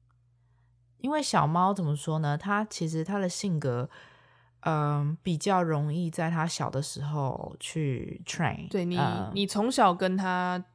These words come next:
Speaker 2: 就是相处啊，training 的话，它就会比较，比较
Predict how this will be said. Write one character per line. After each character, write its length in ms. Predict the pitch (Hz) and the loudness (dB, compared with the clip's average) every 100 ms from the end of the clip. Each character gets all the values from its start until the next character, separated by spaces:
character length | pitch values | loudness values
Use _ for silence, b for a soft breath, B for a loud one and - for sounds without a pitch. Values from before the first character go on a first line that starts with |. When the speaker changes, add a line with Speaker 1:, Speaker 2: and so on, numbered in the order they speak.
| - | -8
Speaker 2:
就 160 | 190 | -6
是 800 | 185 - 180 170 165 92 - - | -4 -4 -4 -4 -4 -6 -8 -10
相 340 | 202 208 190 196 | -8 -4 -2 -2
处 280 | - 180 | -4 -6
啊， 160 | - - | -6 -6
training 480 | - - 175 175 135 | -6 -6 -4 -4 -6
的 120 | 92 | -8
话， 200 | - 175 | -8 -10
它 140 | 180 185 | -8 -8
就 100 | 185 | -8
会 100 | 190 | -8
比 140 | - | -12
较， 480 | - 156 78 - 202 b b b b b b b _ | -10 -6 -6 -6 -12 b b b b b b b _
比 120 | 196 | 0
较 340 | 214 240 208 | 6 6 6